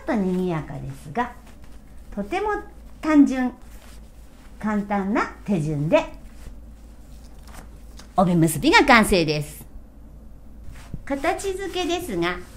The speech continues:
溝をお背中にきちんとつける。そして、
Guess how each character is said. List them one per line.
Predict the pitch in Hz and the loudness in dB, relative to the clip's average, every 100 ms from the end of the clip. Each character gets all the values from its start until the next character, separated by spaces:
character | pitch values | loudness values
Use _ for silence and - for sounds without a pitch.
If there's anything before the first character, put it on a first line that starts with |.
| - - - - - - - - | -14 -14 -16 -18 -18 -18 -14 -4
溝 | 208 208 285 285 | -2 2 4 6
を | 349 - | 4 2
お | 214 | -2
背 | 233 233 | -2 -2
中 | 196 160 | -2 -2
に | 196 349 | 0 0
き | - | -2
ち | - 262 | -4 -2
ん | 262 | 0
と | 277 294 | 2 0
つ | - - | -2 -6
け | 175 | -6
る。 | - - - - - - - - - - - - - - - - - | -6 -10 -12 -12 -10 -12 -10 -12 -12 -12 -12 -14 -16 -16 -16 -14 -6
そ | 202 | -6
し | 202 - | -6 -6
て、 | 302 392 | -4 -4